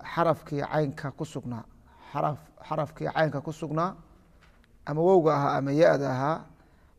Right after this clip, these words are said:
xarako mujaanis u ah ayaa markaasi xarakadiisi lagu soo beddelanayaa. Xarakadaasna waxaa la geynayaa faaul kalima.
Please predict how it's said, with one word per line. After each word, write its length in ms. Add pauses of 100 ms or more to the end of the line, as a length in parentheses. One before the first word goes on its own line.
(120)
xarako 300
mujaanis 580
u 60
ah 140 (1120)
ayaa 180
markaasi 640 (100)
xarakadiisi 560
lagu 160
soo 180
beddelanayaa. 720 (960)
Xarakadaasna 560
waxaa 440
la 120
geynayaa 600
faaul 300
kalima. 380